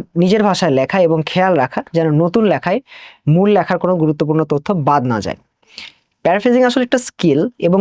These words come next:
একে স্কিল বলার কিছু কারণ রয়েছে। এক, এটি আপনার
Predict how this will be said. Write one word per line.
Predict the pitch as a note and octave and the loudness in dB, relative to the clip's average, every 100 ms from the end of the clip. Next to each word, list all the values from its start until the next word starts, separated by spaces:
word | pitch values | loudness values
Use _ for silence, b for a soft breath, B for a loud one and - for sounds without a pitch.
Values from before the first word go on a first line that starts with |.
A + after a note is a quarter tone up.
| G#3 | 0
একে | G#3 - | -2 -4
স্কিল | - B3+ B3+ | -2 0 2
বলার | F3+ D#3 F#3 | 2 2 0
কিছু | G3+ G#3 | -2 0
কারণ | G3+ F#3 E3 | 0 2 2
রয়েছে। | A#2+ G2+ - _ b b b b C#3 D#3 | 0 -2 -8 _ b b b b 0 0
এক, | F#3 - - - | -2 -12 -8 -2
এটি | F#3+ A#3 G#3+ | 2 2 2
আপনার | A#3+ A#3+ | 2 0